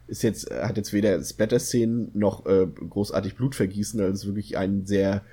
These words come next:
zurückhaltender Film, was jetzt die Gewaltspitzen angeht. Und, ähm, in dieser Eingangsszene, da ist es halt, ähm,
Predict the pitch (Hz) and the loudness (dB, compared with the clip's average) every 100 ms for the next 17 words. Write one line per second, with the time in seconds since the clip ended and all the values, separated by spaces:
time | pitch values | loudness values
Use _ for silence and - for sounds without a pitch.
0 | - - - - - 110 135 107 92 90 | -20 -20 -20 -6 0 2 2 2 0 -2
1 | 92 - 90 90 95 92 - 90 90 90 | -4 -2 -2 -2 -4 -6 -6 -8 -4 -4
2 | - 107 101 98 - 101 117 156 - - | -4 -4 -4 -4 -2 0 0 -2 -8 -20
3 | - - - 110 107 101 - 92 92 90 | -20 -10 0 4 4 2 -2 0 0 -2
4 | - - - - - - - 98 107 98 | -6 -18 -18 -12 -12 -14 -8 0 0 2
5 | 101 - 123 - - 113 110 95 76 90 | 0 2 2 2 2 2 4 2 0 -2
6 | - 92 - - 82 92 95 | -4 -4 -4 -6 -4 -2 -4